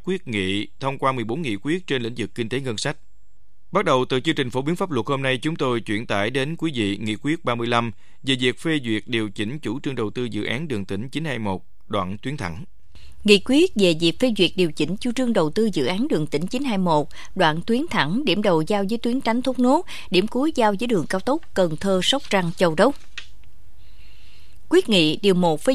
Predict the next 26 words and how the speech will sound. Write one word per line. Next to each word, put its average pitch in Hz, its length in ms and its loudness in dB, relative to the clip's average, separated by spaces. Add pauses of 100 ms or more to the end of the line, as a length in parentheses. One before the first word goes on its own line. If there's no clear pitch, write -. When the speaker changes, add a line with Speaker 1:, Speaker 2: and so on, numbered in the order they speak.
Speaker 2:
duyệt 190 160 4
điều 175 140 4
chỉnh 160 300 2
mục 202 160 0
bốn, 190 300 2
mục - 160 0
năm, 214 220 2
mục - 160 0
bảy 139 200 4
cho 214 120 0
bổ 165 160 2
sung 214 240 0
mục - 180 -2
tám 185 300 2
tại 185 140 0
phụ 165 120 0
lục 151 220 -2
ba 196 160 2
kèm 151 260 0
theo 175 240 2
nghị 170 140 0
quyết 247 200 0
số 233 140 2
ba 220 140 2
mươi 175 160 2
tám 185 300 2